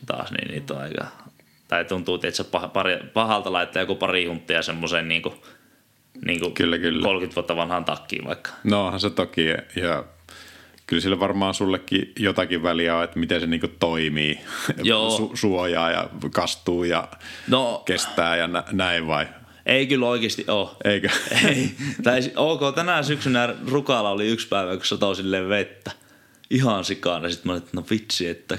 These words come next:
Speaker 1: nyt mä alan niinku vähän ymmärtämään sitä Gore-Tex-hommaa. Mutta sekin, että en tiedä.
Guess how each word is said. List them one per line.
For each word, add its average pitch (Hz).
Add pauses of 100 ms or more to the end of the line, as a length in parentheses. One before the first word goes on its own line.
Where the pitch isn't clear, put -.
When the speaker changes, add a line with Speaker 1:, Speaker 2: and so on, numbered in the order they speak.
(160)
Speaker 1:
nyt 127
mä 104
alan 101
niinku 92 (100)
vähän 110
ymmärtämään 87
sitä 95
Gore-Tex-hommaa. 87 (600)
Mutta 104
sekin, 120
että 104 (640)
en 117
tiedä. 98